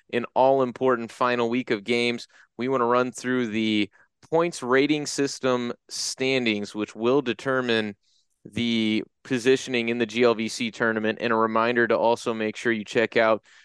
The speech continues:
our conversation with Tyler Madsen on this subject, but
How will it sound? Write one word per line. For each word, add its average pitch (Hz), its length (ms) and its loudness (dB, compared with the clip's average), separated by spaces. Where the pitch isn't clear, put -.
our 107 140 0
conversation 113 840 -2
with 107 140 -2
Tyler 107 400 0
Madsen 110 680 -2
on 120 280 2
this 113 160 0
subject, 113 640 0
but 110 220 2